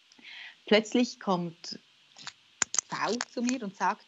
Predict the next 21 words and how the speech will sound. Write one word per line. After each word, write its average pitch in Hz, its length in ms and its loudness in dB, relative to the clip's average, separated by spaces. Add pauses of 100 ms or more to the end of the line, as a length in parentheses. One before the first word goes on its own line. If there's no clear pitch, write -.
(260)
L 196 220 -2
benehme 208 340 -4
sich - 240 -18
scheiße 202 420 -8
und 196 140 -8
zwinge 208 320 0
alle 208 320 -2
zum 185 180 -2
Volleyballspielen 185 1000 -2
und 190 120 2
das 190 140 2
sei 147 160 2
doch - 180 -8
ein 185 200 4
Männersport. 156 800 -4 (1400)
<laughs> - 380 -4 (1700)
Ich 214 120 8
bin 269 200 10
verblüfft, 220 500 6
weil 180 140 2
das, 220 320 -4